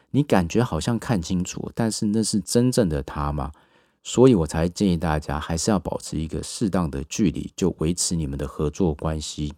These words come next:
就好了。毕竟在接下来，如果你们有陆续的工作，工作上的相处呢，会让人去认识彼此，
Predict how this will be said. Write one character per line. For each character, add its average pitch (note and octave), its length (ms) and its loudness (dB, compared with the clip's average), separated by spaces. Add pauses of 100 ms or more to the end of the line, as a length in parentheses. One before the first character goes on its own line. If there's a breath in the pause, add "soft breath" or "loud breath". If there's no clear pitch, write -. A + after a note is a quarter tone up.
就 D#2 240 2
好 - 300 -6
了。 - 240 -10 (880 soft breath)
毕 B2+ 160 6
竟 F2+ 420 2
在 A2 220 2
接 G#2+ 240 2
下 G#2 260 0
来， D2+ 200 0
如 E2+ 180 -2
果 G2+ 180 4
你 E2 100 2
们 D2+ 120 -2
有 D2 120 0
陆 B2 200 6
续 A#2+ 200 0
的 F#2 120 2
工 C#3+ 280 4
作， C3+ 440 8 (160)
工 A#2+ 140 0
作 B2+ 140 2
上 A#2+ 160 0
的 G2+ 100 4
相 A2+ 320 2
处 D2+ 260 -6
呢， D#2 300 0 (300 soft breath)
会 A2 200 4
让 G2 200 4
人 D#2 180 -2
去 D#2+ 340 2
认 F2+ 220 2
识 D#2+ 380 0 (100)
彼 C#2 180 -4
此， - 280 -4